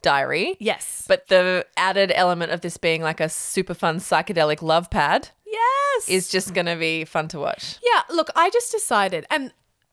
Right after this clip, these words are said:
Speaker 2: gross privilege. Second
Speaker 1: Yeah, yeah,
Speaker 2: house.
Speaker 1: yeah,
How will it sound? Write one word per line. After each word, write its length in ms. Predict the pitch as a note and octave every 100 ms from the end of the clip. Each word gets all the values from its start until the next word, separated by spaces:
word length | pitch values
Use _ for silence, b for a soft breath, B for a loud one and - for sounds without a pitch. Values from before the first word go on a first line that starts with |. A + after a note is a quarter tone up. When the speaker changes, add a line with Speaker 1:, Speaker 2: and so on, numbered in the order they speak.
| _ G#3
Speaker 2:
gross 500 | B3 A#3+ C4 A#3+ -
privilege. 800 | - G#3+ F3 F#2+ - G3 - - _ _ _
Second 420 | - A#3 C4 A#3+
Speaker 1:
Yeah, 40 | G#3
yeah, 0 |
Speaker 2:
house. 480 | G#3+ G3 F#3+ G3 G3
Speaker 1:
yeah, 220 | F#3 F3+